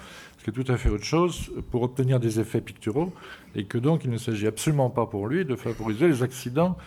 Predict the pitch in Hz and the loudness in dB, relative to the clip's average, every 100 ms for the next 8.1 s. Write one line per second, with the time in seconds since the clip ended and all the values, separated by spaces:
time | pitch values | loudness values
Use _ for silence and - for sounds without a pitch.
0 | - - 110 107 165 156 143 135 - 123 | -18 -4 0 4 6 6 4 0 -6 -2
1 | 165 170 175 107 104 - 180 - - - | -2 -2 -4 -2 -2 0 -2 -4 -18 -8
2 | - 101 104 90 - 165 123 104 107 131 | -4 -2 -2 -2 2 2 2 -4 -2 -2
3 | 113 104 123 120 110 104 98 - - - | -2 -2 -2 -2 -4 -4 -8 -10 -18 -18
4 | - - - - 127 127 120 104 135 127 | -18 -20 -18 -2 0 0 0 0 2 2
5 | 120 117 117 107 117 104 98 110 107 110 | 0 0 0 0 0 -2 -6 -4 -2 -2
6 | 131 170 190 135 107 101 123 123 127 127 | 0 2 2 0 -2 0 0 0 -2 -4
7 | 127 107 101 135 123 110 117 123 151 196 | -4 -6 -4 -2 -2 -2 2 4 4 2